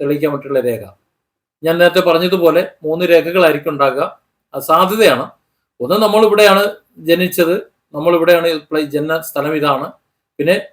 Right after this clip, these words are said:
ഇവിടെയാണ് നമ്മൾ താമസിക്കുന്നത്, അതായത് ജനന, അതായത് date of birth, place of birth, നമ്മുടെ അഡ്രസ്സ്, പിന്നെ നമ്മുടെ കുടുംബത്തിലെ നമ്മുടെ വേണ്ടപ്പെട്ട, ഏറ്റവും വേണ്ടപ്പെട്ട ആൾക്കാരുടെ ഒരാളുടെ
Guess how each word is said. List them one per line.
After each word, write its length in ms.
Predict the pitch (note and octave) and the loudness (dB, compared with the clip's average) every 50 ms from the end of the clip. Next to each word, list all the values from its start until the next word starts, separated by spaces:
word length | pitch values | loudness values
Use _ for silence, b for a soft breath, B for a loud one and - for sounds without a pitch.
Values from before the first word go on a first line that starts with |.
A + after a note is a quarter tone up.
| _ _ | _ _
ഇവിടെയാണ് 440 | D3 C#3+ D#3 E3+ F#3+ F3+ E3 D#3+ D#3+ | -6 -4 0 2 4 4 4 4 2
നമ്മൾ 260 | D#3+ D#3 G3 D3 - - | -2 -4 -6 -6 -6 -4
താമസിക്കുന്നത്, 720 | D3+ C#3+ C#3+ C#3+ C#3 D#3 D3 C#3+ C3+ B2+ A2+ - - - | -4 -4 -4 -4 -6 -8 -8 -8 -8 -10 -10 -12 -14 -10
അതായത് 180 | B2 C3+ D3+ D3 | -8 -8 -6 -4
ജനന, 260 | C#3+ C#3 C#3+ D#3 E3+ F#3 F#3+ - C#3+ D3 _ _ _ _ _ _ _ _ _ _ _ _ _ _ _ _ C#3 | -4 -4 -4 -2 -4 -4 -4 -8 -14 -20 _ _ _ _ _ _ _ _ _ _ _ _ _ _ _ _ -2
അതായത് 300 | C#3+ D#3+ E3+ F3+ G#3+ G#3 | 2 2 4 4 4 2
date 260 | G3+ F#3+ F#3+ F#3+ F#3 | 2 2 0 0 0
of 20 | F3+ | 0
birth, 220 | F3+ - - G#3+ G3 | 0 -2 -2 -4 -2
place 240 | F#3+ E3 D3+ F3 E3 | -2 -2 -2 -2 -2
of 60 | E3 E3 | -2 -2
birth, 200 | D#3+ - A#3+ B3+ - | -2 -4 -6 -10 -10
നമ്മുടെ 200 | - D#3+ D#3 D#3 | -10 -8 -6 -4
അഡ്രസ്സ്, 380 | D3 C3+ - B2 A2+ - - - _ _ _ _ _ _ _ _ _ _ _ - | -4 -4 -6 -8 -8 -10 -12 -18 _ _ _ _ _ _ _ _ _ _ _ -2
പിന്നെ 320 | E3 F3 A3 C4 C#4 - - _ _ - | 0 2 2 2 2 0 -6 _ _ -10
നമ്മുടെ 240 | D#3+ D#3+ E3 E3 E3 | -6 -2 0 0 0
കുടുംബത്തിലെ 640 | D3+ D3+ C#3+ C#3+ C#3+ D3 C#3+ - C#3+ D3+ G3+ - - _ _ _ _ _ _ _ _ - | 0 -2 -2 -4 -4 -6 -6 -6 -6 -6 -8 -10 -12 _ _ _ _ _ _ _ _ -10
നമ്മുടെ 200 | C#3+ D3 D3 D3 | -8 -4 -2 0
വേണ്ടപ്പെട്ട, 460 | C#3 C#3 C#3 C#3 C#3+ C#3+ C#3+ C#3 - C3+ C3 - - _ - | 0 0 0 0 -2 -4 -4 -4 -4 -6 -6 -8 -12 _ -12
ഏറ്റവും 220 | C#3+ C#3 - C#3+ C#3 | -10 -8 -6 -6 -6
വേണ്ടപ്പെട്ട 400 | C3+ B2+ B2+ B2+ - A#2 - C3 | -4 -4 -6 -6 -6 -8 -8 -8
ആൾക്കാരുടെ 500 | B2+ - B2+ B2 A2+ C3 C3+ B2+ A#2+ B2+ | -8 -8 -10 -10 -8 -6 -6 -4 -4 -4
ഒരാളുടെ 440 | B2 B2 B2 A#2+ A#2+ A#2+ E3 G#3 | -4 -6 -6 -8 -8 -10 -12 -14